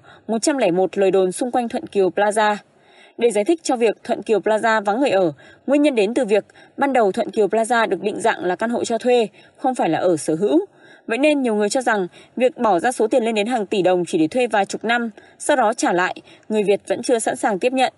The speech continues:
Bên cạnh đó, cách bố trí bên trong hành lang, cầu thang bộ nhỏ tối của Thuận Kiều làm cho nhiều người cảm thấy ngột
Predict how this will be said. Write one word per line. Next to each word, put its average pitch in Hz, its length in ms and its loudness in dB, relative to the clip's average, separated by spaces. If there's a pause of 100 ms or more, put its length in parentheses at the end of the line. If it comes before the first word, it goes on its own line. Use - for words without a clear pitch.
(520)
Bên 233 180 -2
cạnh - 180 -6
đó, 175 280 0 (240)
cách 311 180 0
bố 220 140 2
trí - 180 -2
bên 269 160 0
trong 254 160 -2
hành 208 160 -2
lang, 220 260 0 (300)
cầu 233 180 2
thang 269 220 -2
bộ 240 220 0
nhỏ 185 260 0
tối 190 280 2
của 320 80 0
Thuận 269 200 -6
Kiều 185 260 2
làm 175 140 0
cho 247 120 -6
nhiều 220 160 -2
người 180 180 2
cảm 156 180 -4
thấy 175 100 -4
ngột 226 200 -2